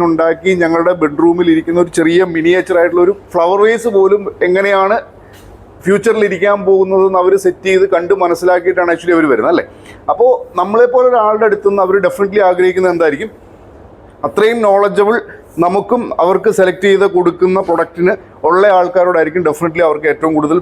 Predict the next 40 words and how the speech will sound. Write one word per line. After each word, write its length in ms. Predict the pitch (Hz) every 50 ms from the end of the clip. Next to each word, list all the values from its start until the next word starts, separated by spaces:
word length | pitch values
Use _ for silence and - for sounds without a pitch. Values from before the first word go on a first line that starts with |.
| 175
താല്പര്യം 320 | 143 135 127 - 131 120 110
ഉണ്ടാവുക. 220 | 98 95 87 82 - - - - - - - -
അത് 80 | - 175 185 202
ഞാൻ 100 | 208 214 208 - - - 147
അരക്കേക്കുള്ളത് 600 | 156 175 214 220 - 254 254 214 240 226 226 220 202
എന്താ 100 | 190 180
വെച്ചാൽ, 160 | 170 170 165 175
നിങ്ങളിപ്പോൾ 260 | 180 190 196 180 190
ഉദാഹരണം 220 | 190 190 202 202 202
പറഞ്ഞാൽ 200 | 202 196 196 190
നമുക്കറിയാം, 320 | 180 180 185 180 160 170 175 165
നമ്മുടെ 180 | 160 175 175 180
ഇവിടെ 100 | 180 180
നിന്നുള്ള 200 | 180 185 180 185 180 180
എല്ലാ 140 | 170 196 202 190
ആൾക്കാരിലും 380 | 185 190 185 180 180 180 180 170
ഇവിടെ 140 | 165 170 170 175
ഏതെങ്കിലും 280 | 175 202 208 220 220 190
ഫാമിലി 220 | 185 180 180 185 180
ആരെങ്കിലുമൊക്കെ 380 | 170 175 175 175 175 170 170 - 156
മിഡിൽ 160 | 143 147 151 139
ഈസ്റ്റിലുണ്ടാവും. 420 | - - 113 98 92 87 - - - - - - - - - - - - -
മിഡിൽ 160 | 175 175 202 233
ഈസ്റ്റിലുള്ള 320 | 240 202 220 233 226 226 233 226 196
എല്ലാ 180 | 196 226 247 247 240
ആൾക്കാർ 340 | 226 214 202 214 208 196 196 202 180
തന്നെയും 320 | 185 175 165 160 165 185 208 185
actually 240 | 170 165 - 185 202 - 113
അരക്കെ 300 | 151 165 180 170 175 208 202
എന്ന് 100 | 196 196 185
പറയുന്ന 260 | 180 170 175 175 180 - -
ബ്രാൻഡ് 280 | 156 156 147 147 156 175 151 147
well 140 | 151 160 170
known 140 | 180 180 185 165 139
ബ്രാൻഡാണ് 320 | 139 131 113 107 92 80 82
അവർക്ക്. 180 | 87 - - - - - - - - - - - -
ഒരു 80 | 143 156
പക്ഷേങ്കിൽ 340 | 170 170 - 185 180 190 202 196 190
നിങ്ങളിവിടെ 340 | 190 196 202 202 202 208 202 196
വരുന്ന 200 | 190 190 196